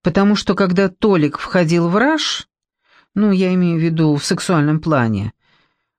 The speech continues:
то любил устраивать шум. М, а не хотелось бы, чтобы прислуга этому стала свидетелем. Толик приехал около девяти вечера.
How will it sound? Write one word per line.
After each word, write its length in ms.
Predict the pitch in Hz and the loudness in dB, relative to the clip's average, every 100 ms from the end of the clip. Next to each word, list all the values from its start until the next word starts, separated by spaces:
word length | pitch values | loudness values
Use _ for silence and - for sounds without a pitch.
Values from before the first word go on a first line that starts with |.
| - | -2
то 120 | 196 | 2
любил 320 | 214 220 269 | 2 2 2
устраивать 600 | 220 - 208 196 185 180 | 0 -2 0 2 0 -2
шум. 460 | - - 120 92 107 _ _ _ _ _ _ _ _ _ _ - | -4 -4 -2 -4 -8 _ _ _ _ _ _ _ _ _ _ -14
М, 320 | 110 147 160 | -8 -4 -2
а 100 | 202 | 0
не 120 | 247 | 0
хотелось 540 | 262 277 285 294 196 156 | 0 -2 0 0 0 0
бы, 120 | 156 | 0
чтобы 360 | 147 - 156 151 | -2 -2 -2 0
прислуга 560 | 175 175 - 160 147 | -2 -2 0 0 2
этому 300 | 151 151 147 | 0 2 0
стала 340 | 147 - 139 139 | 0 0 0 0
свидетелем. 880 | - 156 143 131 - 120 113 104 - _ _ _ _ _ _ _ _ _ _ _ _ _ _ _ _ | -2 -2 0 -2 -2 -4 -4 -4 -10 _ _ _ _ _ _ _ _ _ _ _ _ _ _ _ _
Толик 300 | - 233 233 | -2 0 0
приехал 480 | - 208 214 202 196 | 0 0 0 0 0
около 320 | 190 185 185 | 0 0 0
девяти 400 | 170 175 170 - | 0 0 0 0
вечера. 640 | 175 151 113 - 107 98 | 0 0 -2 -2 -2 -4